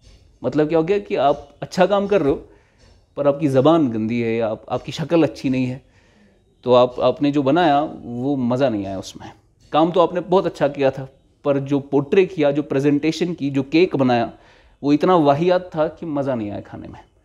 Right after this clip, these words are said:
ठीक है, तो मेहनत तो पूरी की थी केक बनाने में, तो जिसको वो नहीं आता उसको एक टेक्निकल टाइप का ऑप्शनल लेना चाहिए।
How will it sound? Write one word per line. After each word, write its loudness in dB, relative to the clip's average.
ठीक -10
है, -6
तो -6
मेहनत 2
तो 0
पूरी 0
की -8
थी -10
केक -6
बनाने -6
में, -14
तो 2
जिसको -2
वो 2
नहीं 2
आता -6
उसको -10
एक -10
टेक्निकल -4
टाइप -4
का 2
ऑप्शनल -2
लेना -6
चाहिए। -18